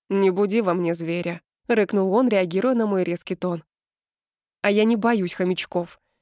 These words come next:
рявкнула в ответ стандартной шуткой из телевизора совершенно машинально. «Зря, очень зря». Но когда я раскаивалась в собственных словах? Рагнар замер, лицо превратилось в маску. «Ты непокорна и своенравна», —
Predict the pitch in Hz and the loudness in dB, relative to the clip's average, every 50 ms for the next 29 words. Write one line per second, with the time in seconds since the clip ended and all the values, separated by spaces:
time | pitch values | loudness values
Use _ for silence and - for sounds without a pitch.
0 | _ _ - 196 196 190 - - 190 190 190 190 180 190 185 202 254 277 - - | _ _ -2 0 0 0 0 0 0 0 2 2 0 -2 -2 -2 -4 -4 -2 -4
1 | 220 208 196 185 190 - 185 190 185 - - 196 - - - 190 185 - - 196 | -4 -2 0 -2 -2 -2 -2 -4 -6 -4 -6 -6 -8 -6 -8 -8 -8 -4 -4 -2
2 | 196 196 202 233 233 269 294 311 285 - - 208 185 180 - - 185 185 196 233 | -2 -2 -2 -2 -2 -2 -2 -2 -2 -2 -4 -4 -4 -4 -6 -6 -4 -4 -2 -2
3 | 247 247 - - 226 196 180 180 170 165 165 170 170 - _ _ _ _ _ _ | -2 -4 -4 -4 -6 -6 -6 -8 -10 -10 -12 -12 -14 -18 _ _ _ _ _ _
4 | _ _ _ _ _ 220 196 202 190 196 208 240 - - _ _ _ 214 202 196 | _ _ _ _ _ -2 0 0 0 0 -2 -2 -6 -10 _ _ _ -2 -2 0
5 | - 226 220 214 185 208 233 254 233 180 - _ _ _ _ _ _ _ _ _ | 0 0 -2 -2 0 -2 -2 -2 -2 -6 -10 _ _ _ _ _ _ _ _ _
6 | _ _ _ _ _ _ _ - 262 233 202 220 190 180 214 240 294 269 220 208 | _ _ _ _ _ _ _ 0 0 2 2 0 -2 0 0 0 0 0 0 -2
7 | - - - 185 185 180 175 180 180 190 - - - - 175 - - - 185 190 | -4 -4 -2 -2 0 0 0 -2 -4 -4 -6 -8 -6 -6 -6 -6 -6 -6 -6 -6
8 | 185 - - 277 247 202 175 160 - - _ _ _ _ _ _ _ _ _ _ | -6 -4 -4 -4 -2 -2 -4 -8 -10 -16 _ _ _ _ _ _ _ _ _ _
9 | _ _ _ _ _ _ _ _ - 214 208 196 202 180 170 180 190 185 190 202 | _ _ _ _ _ _ _ _ 0 0 0 2 2 0 0 0 -2 0 0 0
10 | 240 254 262 262 - - _ _ _ - 233 233 208 - 214 214 - 233 214 202 | 2 2 0 0 -2 -6 _ _ _ 0 2 2 2 2 -2 -2 0 0 0 0
11 | 214 208 208 - 202 202 208 220 - 220 214 220 233 247 226 214 - - 165 170 | 0 -2 -2 0 -2 0 -2 -2 0 -2 0 0 0 0 0 -2 -4 -4 -6 -6
12 | 170 - _ _ _ _ _ _ _ _ _ _ _ _ _ _ _ _ _ _ | -6 -8 _ _ _ _ _ _ _ _ _ _ _ _ _ _ _ _ _ _
13 | _ _ _ _ 226 226 226 226 220 - 262 262 - 247 240 233 226 226 233 - | _ _ _ _ 2 2 2 2 2 2 0 2 2 2 2 2 2 0 0 0
14 | - 240 240 254 247 233 190 165 160 165 160 156 160 - | -2 0 0 2 2 2 0 0 -2 -6 -8 -10 -12 -16